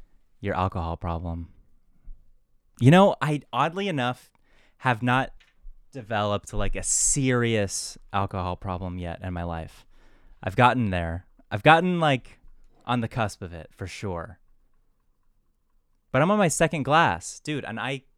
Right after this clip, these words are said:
cannot see straight. Give it time.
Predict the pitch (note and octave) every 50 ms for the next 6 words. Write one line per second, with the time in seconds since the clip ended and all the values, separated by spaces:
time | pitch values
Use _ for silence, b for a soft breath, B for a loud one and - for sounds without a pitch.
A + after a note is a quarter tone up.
0 | _ _ - - D3+ D3+ C#3+ C#3+ C3 B2 - - - C#3 C#3 C3+ - - - F#2
1 | E2 - - _ _ _ _ _ _ _ _ _ _ _ _ _ _ _ _ _
2 | _ _ _ - _ - A2 G2+ G2+ - - - F#2+ F#2 F2+ F2+ F2+ E2